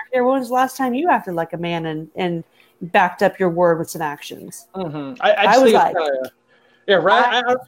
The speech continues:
Speaker 2: I think it's kinda cool that Ned is just, like, putting Robert to his standards,
Speaker 1: on
Speaker 2: like,
Speaker 1: the spot, yeah.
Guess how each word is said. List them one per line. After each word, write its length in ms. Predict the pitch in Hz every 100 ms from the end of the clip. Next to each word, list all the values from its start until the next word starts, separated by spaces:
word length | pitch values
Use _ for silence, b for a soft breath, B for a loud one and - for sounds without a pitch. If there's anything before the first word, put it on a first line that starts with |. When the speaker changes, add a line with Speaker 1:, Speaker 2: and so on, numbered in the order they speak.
| 214
Speaker 2:
I 40 |
think 140 | 240 240
it's 100 | -
kinda 180 | 214 -
cool 180 | 185 147
that 100 | 147
Ned 160 | 147
is 120 | 139 131
just, 200 | 143 135
like, 180 | 123 _ _
putting 560 | 175 156 139 127 123 _ _
Robert 380 | 151 151 143 131
to 100 | 123
his 180 | 139 -
standards, 460 | 147 127 120 117
Speaker 1:
on 120 | 208 208
Speaker 2:
like, 80 | 190
Speaker 1:
the 40 |
spot, 380 | - 190 156 185
yeah. 280 | 185 147